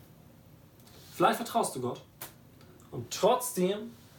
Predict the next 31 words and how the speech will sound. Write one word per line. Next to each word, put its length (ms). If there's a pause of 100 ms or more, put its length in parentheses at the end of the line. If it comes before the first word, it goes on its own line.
(120)
hast 180
du 60
Angst. 360
Vielleicht 260
weißt 320
du, 40
dass 180
Gott 160
alles 240
tun 200
kann. 200 (1040)
Und 140
du 120
wunderst 260
dich 100
trotzdem, 420
warum 200
du 60
so 100
viel 220
Angst 320
hast 240 (880)
und 80
so 80
viel 160
Sorge. 300 (1800)
Der 80
zweite 220
Punkt 300
ist 120
Fokus. 480